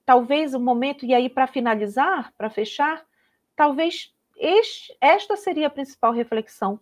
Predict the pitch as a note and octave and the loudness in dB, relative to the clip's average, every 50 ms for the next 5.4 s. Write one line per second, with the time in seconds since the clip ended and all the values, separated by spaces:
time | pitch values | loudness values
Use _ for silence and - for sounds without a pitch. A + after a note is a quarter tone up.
0 | _ - - G#4+ A4+ B4 B4 A4 G#4 - - E4+ D#4+ D4+ D4+ D4+ - - C#4+ C#4 | _ -2 0 0 0 2 0 -2 -2 0 -4 -4 -4 -4 -6 -8 -8 -10 -10 -10
1 | - B3+ A3+ B3+ B3 B3 A#3+ - - B3+ B3 - B3 A3+ G3+ G3 G3 F#3+ F#3 F3+ | -8 -8 -6 -6 -4 -6 -6 -8 -8 -10 -6 -4 -2 -2 0 0 -2 -2 -2 -4
2 | F3+ F3 D#3+ - _ _ _ _ _ _ _ - A#3 A#3 A#3 - C#4+ D4+ E4 E4 | -6 -8 -10 -12 _ _ _ _ _ _ _ -2 -2 -2 -2 -2 -8 -6 -6 -6
3 | D#4+ - C#4 C4 B3+ B3 B3+ - - A#3+ A#3+ - G#3+ G3 G3 A#3+ C4+ D4 C#4+ C#4 | -6 -6 -6 -4 -4 -4 -6 -4 -8 -10 -10 -8 -8 -8 -6 -6 -6 -6 -6 -6
4 | A#3+ B3 A#3 - - A3 A#3 B3 D#4 - - - - A#3 A#3+ A#3+ A3 G#3+ G3+ G#3 | -6 -6 -6 -4 -2 -2 -2 -2 -4 -6 -8 -10 -8 -8 -10 -6 -6 -6 -6 -6
5 | - - G3+ - F#3 F3 F3+ F3 | -8 -10 -12 -10 -8 -8 -8 -8